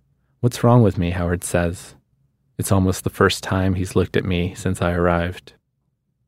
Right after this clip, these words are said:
I've been trying not to register my boredom and my frustration with Kate's prattle.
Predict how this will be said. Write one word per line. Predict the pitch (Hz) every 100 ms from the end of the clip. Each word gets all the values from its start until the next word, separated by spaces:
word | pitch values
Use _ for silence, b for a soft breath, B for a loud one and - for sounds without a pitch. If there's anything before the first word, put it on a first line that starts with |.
| _ _
I've | -
been | 98
trying | 98 110 101
not | 101 87
to | -
register | 92 90 92 -
my | 92 85
boredom | 85 90 87 90
and | 90
my | 87
frustration | - 92 - - 90 - 90 90
with | 92
Kate's | - 95 -
prattle. | - 92 90 87 90